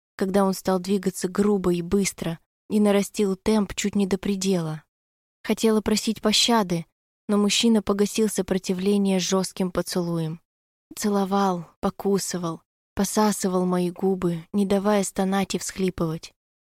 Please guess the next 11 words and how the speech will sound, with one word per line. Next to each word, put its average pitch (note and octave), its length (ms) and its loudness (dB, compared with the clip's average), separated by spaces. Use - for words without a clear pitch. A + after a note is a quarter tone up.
Сжимал G#3 440 2
мои G3 220 2
плечи, F#3+ 600 0
причиняя G3 580 0
невообразимую G3+ 960 2
боль. F3+ 420 -2
Подгребал G#3 520 2
под - 200 -4
себя, F3+ 480 -2
стискивал G3+ 600 0
бёдра, F3+ 600 0